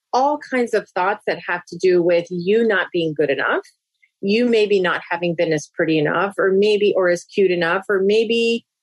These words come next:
you know, maybe my text message was too forward, or maybe I said the wrong thing, and maybe I should have said this, maybe I should have said that. Um, and so I think all of those thoughts and what we know in the field of mental health is essentially that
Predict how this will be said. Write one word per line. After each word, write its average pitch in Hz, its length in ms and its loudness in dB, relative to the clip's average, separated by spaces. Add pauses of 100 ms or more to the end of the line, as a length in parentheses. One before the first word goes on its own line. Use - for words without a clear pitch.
(340)
you 214 100 0
know, 208 100 2
maybe 214 260 2
my 233 200 0 (100)
text - 240 -8
message 196 340 -2
was 185 160 -2
too - 220 -2
forward, - 460 0
or 185 100 2
maybe 190 340 2
I 202 120 2
said 190 240 -4
the 185 80 0
wrong 175 340 0
thing, 151 380 0
and 170 140 -2
maybe 190 300 2
I 185 100 2
should 185 200 -4
have 170 140 -4
said 165 260 -4
this, 151 320 -2
maybe 202 400 0
I 220 60 2
should 220 180 0
have 214 80 0
said 208 240 -2
that. - 220 -6 (680)
Um, 175 520 -2 (200)
and 214 140 0
so 220 460 0
I 226 100 0
think 254 300 0 (180)
all 247 260 2
of 202 140 -2
those 175 280 -2 (100)
thoughts 151 360 -2
and 185 140 -2
what 190 220 0
we 202 120 4
know 185 360 2 (160)
in 185 140 -2
the 185 60 -4
field 311 300 0
of 208 140 -2
mental 165 340 -2
health 160 320 0
is 180 160 0
essentially 202 600 0
that 165 280 -2